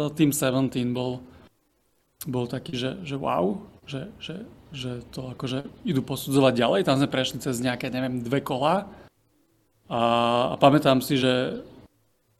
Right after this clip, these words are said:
že aj keby nám Team Seventeen dal proste horšiu ponuku, tak to je taká srdcovka moja, tak proste ber-, beriem ich. A, a naťahovali sme Blowfishov ešte,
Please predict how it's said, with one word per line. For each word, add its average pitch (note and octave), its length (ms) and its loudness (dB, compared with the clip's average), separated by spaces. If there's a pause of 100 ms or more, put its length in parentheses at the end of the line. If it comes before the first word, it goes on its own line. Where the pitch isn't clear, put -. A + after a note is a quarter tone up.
(280)
že B2+ 80 4
aj B2 80 4
keby C3+ 160 6
nám C3+ 160 8
Team C#3+ 160 8
Seventeen C#3 400 6
dal B2 160 4
proste B2+ 320 -2
horšiu C3 240 0
ponuku, C3+ 400 2
tak A#2 160 -6
to - 80 -10
je C3 80 -6
taká - 240 -6
srdcovka C3+ 480 0
moja, C3+ 240 6
tak C3 160 -4
proste C3 320 -4
ber-, C3 240 2
beriem B2+ 320 6
ich. E3+ 160 4 (720)
A, C3 240 0
a - 0 -
naťahovali C3 560 8
sme B2+ 160 4
Blowfishov B2+ 560 2
ešte, D#3+ 400 0